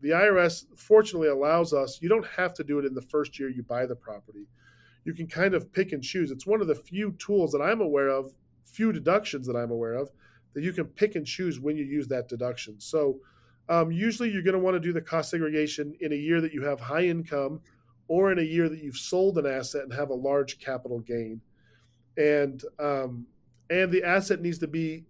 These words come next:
have a de-, what they call a depreciable basis of about two hundred fifty thousand or more. So that's your purchase price minus your land value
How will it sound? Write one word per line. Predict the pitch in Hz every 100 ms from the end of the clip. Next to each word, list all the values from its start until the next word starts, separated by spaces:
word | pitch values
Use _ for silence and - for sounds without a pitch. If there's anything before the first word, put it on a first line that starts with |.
| _
have | - 170 160
a | 147
de-, | 147 156
what | 165
they | 160
call | 156 165 147
a |
depreciable | 131 127 - 180 175 147 135
basis | 127 143 143 214 214
of | 156
about | 135 156 175 170
two | - 202
hundred | 165 170 143
fifty | 131 160 -
thousand | 135 139 139 139 147
or | 147 131
more. | 123 127 107 95
So | -
that's | 147 160
your | 165 139 - _ _ _ _ _
purchase | - 208 208 185
price | - 190 185 175 - -
minus | 156 156 165 170 -
your | 147
land | 131 143 165 170
value | 139 131 127 123 123 156